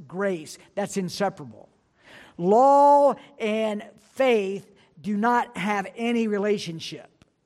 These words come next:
Law and grace have no relationship. Faith and grace have relationship, and that they are linked as an inseparable bond by promise.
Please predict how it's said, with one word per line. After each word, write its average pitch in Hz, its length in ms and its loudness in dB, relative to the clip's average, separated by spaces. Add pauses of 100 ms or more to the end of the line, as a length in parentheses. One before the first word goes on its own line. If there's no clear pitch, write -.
(460)
Law 262 500 4
and 220 240 -4
grace 226 500 0
have 190 220 -4
no 214 180 -2
relationship. 190 840 -6 (1120)
Faith 269 640 0 (140)
and 214 240 -10
grace 233 480 -6
have 214 340 -8
relationship, 190 960 -10 (240)
and 196 140 -6
that 196 160 -6
they 233 160 2
are 214 160 0
linked 240 500 -4 (180)
as 185 200 -4
an 190 80 -4
inseparable 202 1040 -2 (180)
bond 185 800 -2
by 196 320 -2
promise. 202 1000 -8